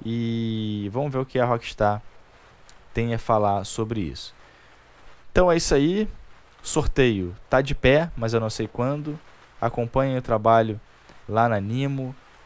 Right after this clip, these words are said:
pra fortalecer. Ontem foi muito foda, né? Ontem o chat ficou estilo Ca-, Casimito, né? É... Se inscreva no canal aqui, dê uma olhada nos nossos patrocinadores nos links da descrição.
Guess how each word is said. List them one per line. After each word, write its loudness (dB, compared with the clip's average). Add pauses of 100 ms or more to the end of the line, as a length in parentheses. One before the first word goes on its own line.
pra 0
fortalecer. -4
Ontem -4
foi -6
muito -8
foda, 0 (380)
né? -4
Ontem -2
o -4
chat -2
ficou -8
estilo -4
Ca-, -2
Casimito, -2 (920)
né? -4
É... 0 (340)
Se -12
inscreva -6
no -6
canal -6
aqui, -6
dê -6
uma -4
olhada -2
nos -8
nossos -8
patrocinadores -8
nos -12
links -14
da -12
descrição. -8